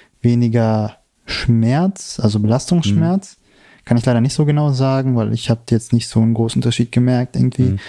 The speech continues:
Speaker 1: Aber ich hatte auch nicht trainiert, deswegen.
Speaker 2: Okay. Hast du, also das Ding ist, bei mir konnte ich, äh, an Einschlafen nicht denken, nachdem ich das Ding benutzt hab, weil es halt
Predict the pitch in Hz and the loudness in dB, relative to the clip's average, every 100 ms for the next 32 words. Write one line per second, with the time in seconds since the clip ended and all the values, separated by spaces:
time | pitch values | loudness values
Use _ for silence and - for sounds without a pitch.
0 | - - - - 131 127 123 127 117 - | -18 -20 -12 -2 0 2 2 2 -2 0
1 | 123 123 120 113 120 117 117 131 - 98 | 2 2 0 0 0 2 0 -2 -8 -8
2 | 92 85 _ _ _ _ - 113 - - | -8 -8 _ _ _ _ -2 -2 -2 0
3 | 113 113 113 117 90 - - _ - 120 | 0 2 2 -2 -4 -8 -8 _ -2 0
4 | 123 - 120 143 156 - - - _ _ | 0 -2 0 2 0 -2 -10 -18 _ _
5 | _ - 113 113 135 123 - 120 117 - | _ -4 0 2 0 -2 0 0 0 -2
6 | - 107 98 101 101 113 - 107 - 101 | 0 0 2 2 2 0 0 -2 0 0
7 | - 98 98 92 95 92 - - 95 90 | 0 0 0 0 0 0 -2 0 0 2
8 | 90 - 85 95 - 95 98 | 0 0 0 0 0 -2 -2